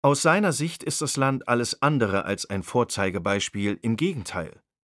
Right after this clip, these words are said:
Er schiebt die Tassen auf dem winzigen Tisch beiseite und nimmt Stift und Papier. An den unteren Rand des Blattes malt er mittig ein Kreuz und zieht einen Pfeil nach links oben, schreibt an die Spitze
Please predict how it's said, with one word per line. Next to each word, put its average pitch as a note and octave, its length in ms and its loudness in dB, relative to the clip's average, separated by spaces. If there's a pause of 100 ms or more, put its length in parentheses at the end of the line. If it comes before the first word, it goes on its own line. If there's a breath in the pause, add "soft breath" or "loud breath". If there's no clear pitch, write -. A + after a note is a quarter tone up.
(840)
Er D3 160 4
schiebt F#3 300 -2
die F3 120 -4
Tassen D3+ 340 0
auf G#2 160 0
dem G#2 180 0
winzigen B2+ 420 0
Tisch - 220 -4
beiseite G#2 560 2
und A2+ 160 -2
nimmt A2+ 180 0
Stift - 360 -4
und A2 140 -6
Papier. A#2 460 -6 (1300)
An C#3+ 280 4
den C#3 220 4
unteren D3+ 500 2
Rand G2+ 240 2
des - 160 -4
Blattes A2 500 0
malt C3 300 0
er B2+ 120 2
mittig B2+ 440 0
ein C3+ 160 0
Kreuz G#2 440 2
und A#2 220 -4
zieht - 320 -2
einen A2+ 240 2
Pfeil C3 400 0
nach A2 220 0
links C#3+ 340 2
oben, G#2+ 420 0 (440)
schreibt C3 420 0
an B2 140 2
die A2 80 2
Spitze D3+ 600 0